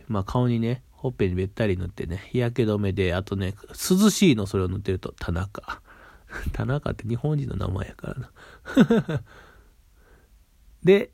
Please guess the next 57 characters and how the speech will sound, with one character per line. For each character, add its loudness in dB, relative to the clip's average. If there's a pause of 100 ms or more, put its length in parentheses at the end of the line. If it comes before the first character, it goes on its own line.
え 0
っ -6
と、 -2
日 -2
本 2
人 0
起 -6
業 2
家 0
の -4
本 0
田 2
さ -2
ん -6
っ -8
て -8
い 0
う -4
方 -8
が -4
ね、 -2
運 -2
営 0
し -10
て -4
い 2
る 0
飲 -2
食 -2
店、 -6 (140)
東 0
京 2
ラ 0
ブ 0
ス -12
ト 2
ー 4
リ 2
ー -4
に -4
行 -8
っ -20
て -14
き -10
ま -10
し -18
た -12
と。 -16 (960)
そ -8
こ 8
で 8
食 4
べ 6
た 2
の 0
は -2
ね、 0